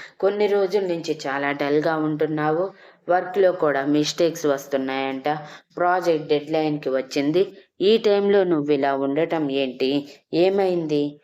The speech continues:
అని కంగారుగా అడిగాడు. "ఏమీ లేదు సార్" అని అనగానే, "సార్నా?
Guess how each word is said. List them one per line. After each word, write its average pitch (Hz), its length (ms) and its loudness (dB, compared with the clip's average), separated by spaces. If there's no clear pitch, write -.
అని 175 220 -2
కంగారుగా 151 760 0
అడిగాడు. 143 500 0
"ఏమీ 208 440 6
లేదు 170 380 2
సార్" 147 400 -4
అని 190 280 0
అనగానే, 147 580 -2
"సార్నా? 185 640 -4